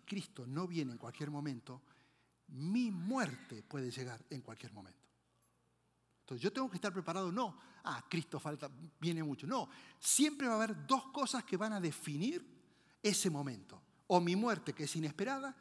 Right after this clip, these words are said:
o la venida de Cristo. Entonces yo tengo que vivir preparado. La pregunta es, ¿preparado de qué? El estar preparado es lo más importante en una espera. Si no, díganselo a los que lo tienen hijos.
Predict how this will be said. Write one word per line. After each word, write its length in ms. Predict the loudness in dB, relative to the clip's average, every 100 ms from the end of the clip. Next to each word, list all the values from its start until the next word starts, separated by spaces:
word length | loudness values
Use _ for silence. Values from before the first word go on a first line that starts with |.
| -12
o 100 | -4
la 80 | -2
venida 280 | -2 -4 -4
de 100 | -8
Cristo. 340 | -12 -14 -18 -20 _ _ _ _
Entonces 240 | -10 -8 -4
yo 80 | -6 -2 2
tengo 400 | 4 4 0 -2
que 100 | 0
vivir 560 | 2 0 -2 -8 -14
preparado. 540 | -4 -4 -2 -4 -6 -12 -6
La 120 | -4
pregunta 360 | 0 0 0 -2
es, 80 | -2
¿preparado 500 | -4 -4 -6 -6 -6
de 80 | -4
qué? 220 | -4 -4 -12 -20 -20 -20 -14 -4
El 80 |
estar 240 | -2 4 4
preparado 600 | 4 6 6 6 6 2 -6 -20 -20 -20 _ _ _ _ _ _ 2
es 140 | 4
lo 140 | 6 4
más 240 | 4 2
importante 680 | 2 0 -4 -2 -2 -2 -4
en 80 | -4
una 120 | -6
espera. 380 | -10 -10 -10 -10
Si 160 | -6
no, 80 | 0
díganselo 420 | 0 0 0 0
a 40 | -2
los 60 |
que 100 | -2
lo 80 | -4
tienen 240 | 0 0 0
hijos. 440 | -2 -8 -14 -20